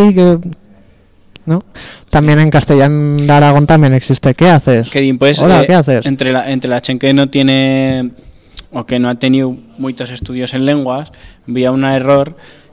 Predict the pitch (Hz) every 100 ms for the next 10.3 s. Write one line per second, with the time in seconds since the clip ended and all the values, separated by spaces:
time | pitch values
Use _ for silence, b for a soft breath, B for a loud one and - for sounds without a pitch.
0 | b _ - 127 123 120 117 117 117 113
1 | 131 - 117 117 117 123 123 117 113 117
2 | 123 123 127 139 139 131 123 120 127 131
3 | 131 123 110 110 117 104 101 _ _ _
4 | - 135 127 123 127 123 127 120 127 123
5 | 117 117 120 131 131 139 135 117 117 117
6 | 110 107 113 120 123 120 117 117 B B
7 | B B B - - 123 120 120 117 113
8 | 110 107 104 104 - 120 110 110 110 107
9 | 110 98 98 107 110 110 113 113 113 120
10 | 120 147